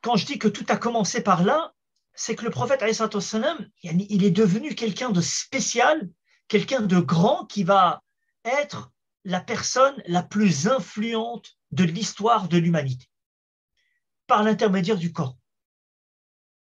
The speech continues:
Le prophète, alayhi salatu wassalam, va, va faire une révolution.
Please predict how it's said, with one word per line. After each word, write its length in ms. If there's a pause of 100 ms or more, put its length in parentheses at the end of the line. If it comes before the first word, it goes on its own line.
(140)
Le 540
prophète, 260
alayhi 120
salatu 200
wassalam, 280
va, 400 (400)
va 60
faire 200
une 120
révolution. 760